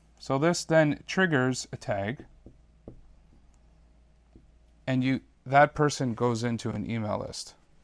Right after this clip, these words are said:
okay? The way I do this is that tag then triggers an automated email campaign,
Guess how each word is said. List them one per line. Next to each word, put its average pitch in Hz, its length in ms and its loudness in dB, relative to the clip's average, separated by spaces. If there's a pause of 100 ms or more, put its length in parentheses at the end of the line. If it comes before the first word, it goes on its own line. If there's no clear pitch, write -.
(160)
okay? 113 260 -4 (880)
The 131 180 2
way 143 140 10
I 151 140 12
do 156 220 6
this 120 360 4 (140)
is 123 240 0
that 131 400 2
tag 127 460 4
then 120 400 -2
triggers 117 720 -2 (380)
an 117 140 -4
automated 120 760 2
email 113 360 -2
campaign, 101 600 -8